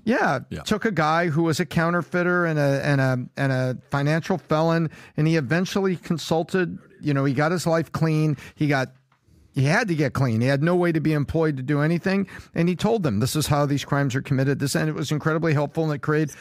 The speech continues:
Speaker 1: banking security things. There's one thing to do that, to take, uh, criminals who are demonstrated, um, that they have been, you know, um, I don't wanna say healed,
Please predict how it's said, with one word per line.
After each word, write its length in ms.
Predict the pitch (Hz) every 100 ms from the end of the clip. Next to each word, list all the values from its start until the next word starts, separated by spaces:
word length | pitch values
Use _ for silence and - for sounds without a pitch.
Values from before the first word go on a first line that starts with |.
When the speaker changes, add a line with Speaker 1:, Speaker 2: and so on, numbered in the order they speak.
| - -
Speaker 1:
banking 360 | 147 156 - 165
security 480 | - - 180 190 147
things. 340 | 127 98 90 - - - _ -
There's 200 | 190 156
one 240 | 220 349
thing 240 | 247 233
to 100 | 170
do 240 | 151 156 143
that, 320 | 131 101 71 _ -
to 100 | 147
take, 400 | - 151 139 - - _ _ _ _ _ _ - - -
uh, 280 | 127 113 - -
criminals 600 | 190 185 175 165 147 - -
who 180 | 160 143
are 180 | 131 123
demonstrated, 1080 | 104 147 151 170 - - 156 151 147 139 - - - - -
um, 540 | 139 127 120 113 107 _ -
that 200 | 135 127
they 360 | 143 131 123 117 _ -
have 200 | 143 107
been, 480 | 135 127 120 117 - -
you 160 | 123 127
know, 240 | 104 101 -
um, 400 | 107 98 67 - _ _ _ _ _ _ _ _ _ _ -
I 40 |
don't 80 | 123
wanna 100 | 113
say 180 | - 101
healed, 400 | 98 131 107